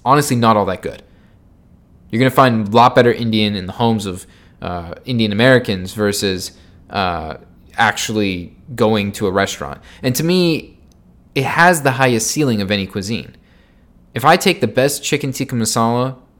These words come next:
in the world, I can compare it and put it up against almost any other dish on the planet.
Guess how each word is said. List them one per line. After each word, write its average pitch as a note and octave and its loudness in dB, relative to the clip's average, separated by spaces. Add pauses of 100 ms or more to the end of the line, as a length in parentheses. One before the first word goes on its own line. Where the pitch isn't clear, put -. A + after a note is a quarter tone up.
(460)
in A#2 -2
the G2+ 0
world, A2+ 2 (720)
I D3+ 4
can C#3+ -2
compare A#2+ 4
it - -2 (480)
and G#2+ -2
put D3+ 2
it C3 4
up B2+ 6
against G#2 0
almost D#3 2
any C3 2
other G#2+ 2
dish G2+ -4
on G2+ -4
the E2+ -12
planet. A#2 -2